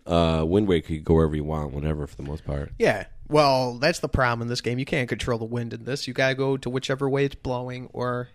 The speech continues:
Speaker 2: have fun. Have fun. It's gonna
Speaker 1: Mm.
Speaker 2: take forever. You can loosen up your sails or tighten 'em down, whichever way the wind is. If your re-, back is towards the wind, you loosen 'em so the sails can drag it.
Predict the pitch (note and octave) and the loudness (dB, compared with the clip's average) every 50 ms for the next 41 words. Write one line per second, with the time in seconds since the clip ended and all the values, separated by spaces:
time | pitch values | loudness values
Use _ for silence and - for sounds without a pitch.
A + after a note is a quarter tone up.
0 | - - B2+ B2+ C3 - - F#3 G3 F#3 D3+ D3+ D3+ - _ _ - - _ - | -6 -4 -2 -2 -2 -2 -4 -4 -4 -4 -6 -10 -12 -16 _ _ -20 -20 _ -20
1 | - _ _ _ _ _ _ _ _ _ _ _ _ _ - - - G#2+ C3+ C3+ | -20 _ _ _ _ _ _ _ _ _ _ _ _ _ -18 -12 -8 -8 -8 -8
2 | - - C3 - - - A#1+ - - - _ _ _ _ - D2 D2 D2 D2 D2 | -6 -8 -8 -8 -8 -10 -12 -14 -18 -20 _ _ _ _ -10 -8 -6 -4 -4 -2
3 | C#3+ C#3+ A#2+ A#2+ A#2+ - C3 C3 - - C#3+ C#3 B2 A2+ G#2+ - - - A#2+ A#2 | -2 -2 -2 -2 0 -2 -2 -2 -2 -2 -2 0 0 0 -2 -4 -6 -6 -6 -6
4 | - A#2+ A#2 A#2+ C3 C#3 C3 - C3+ B2+ C3 - - B2+ B2 - - B2+ B2+ B2+ | -6 -6 -4 -2 -2 -2 -2 0 0 -2 -2 -2 -2 -4 -2 0 0 0 0 0
5 | B2+ - A#2+ A#2+ - B2+ B2+ - - B2 A#2+ A2+ A#2+ A#2 A#2+ A#2+ A#2+ A#2+ B2 A#2 | 0 -2 -6 -4 -4 -4 -4 -4 -6 -8 -10 -8 -6 -6 -6 -6 -8 -8 -8 -10
6 | A#2 - A#2+ A#2 A#2 A#2 A#2 A#2 A#2 A2+ A#2 A2+ A#2+ A#2+ A#2+ A#2+ A#2+ A#2+ B2 A#2 | -6 -4 -4 -4 -4 -6 -6 -4 -6 -6 -6 -6 -6 -6 -6 -6 -8 -10 -10 -10
7 | - - A2 A2 - _ _ - - C3 C3 - - - C3 C3+ C#3 - - C3+ | -10 -8 -8 -8 -10 _ _ -4 0 2 2 2 2 2 4 4 4 4 0 -4
8 | - - C#3+ C3+ - C3 C3+ C3+ B2 A2 G#2+ B2+ C3+ B2 - D3 C3+ C3 B2+ - | -2 -2 -4 -2 -2 -4 -4 -4 -4 -6 -6 -6 -6 -6 -6 -6 -6 -6 -6 -8
9 | A2 A2 - - - - - A#2 A2+ A#2 A#2+ - - - A#2 A#2+ A#2 A#2+ A#2+ A#2 | -8 -8 -8 -8 -8 -6 -4 -2 -2 -2 -4 -8 -10 -12 -10 -6 -2 -2 -2 -2
10 | A#2+ B2 A#2+ A#2 - - | -2 -4 -6 -6 -8 -10